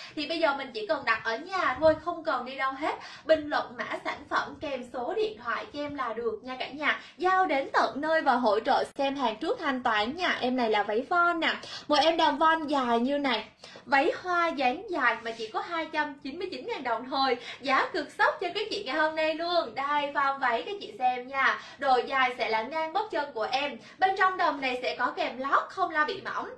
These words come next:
Đó, có túi luôn mấy chị coi. Xinh ha, cái màu rất là đẹp luôn á. Những cái em hoa màu đỏ như này mặc vừa trông trẻ trung hơn và trắng da hơn rất là nhiều. Có đủ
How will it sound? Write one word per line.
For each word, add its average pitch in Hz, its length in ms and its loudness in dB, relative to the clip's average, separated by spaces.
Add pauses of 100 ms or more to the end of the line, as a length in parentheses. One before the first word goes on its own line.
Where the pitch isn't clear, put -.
Đó, 233 340 0
có 330 80 0
túi 320 300 -4
luôn 392 120 -2
mấy 294 100 -4
chị - 180 -8
coi. 233 120 -2 (200)
Xinh 254 160 0
ha, 262 260 2
cái 330 100 -8
màu 240 220 2
rất 466 180 0
là 294 100 0
đẹp 214 260 -4
luôn 247 220 -2
á. 392 180 0 (320)
Những 262 160 -2
cái 440 100 0
em 392 140 0
hoa 330 180 4
màu 254 200 2
đỏ 233 280 0
như 320 80 -8
này 254 220 -2
mặc 226 200 0
vừa 254 280 4
trông 285 220 -2
trẻ - 280 -4
trung 311 180 -6
hơn 294 280 -2
và 240 100 0
trắng 233 280 -6
da 370 120 -2
hơn 269 200 -4
rất 440 100 -4
là 415 100 0
nhiều. 233 360 -4 (220)
Có 320 300 2
đủ 480 80 2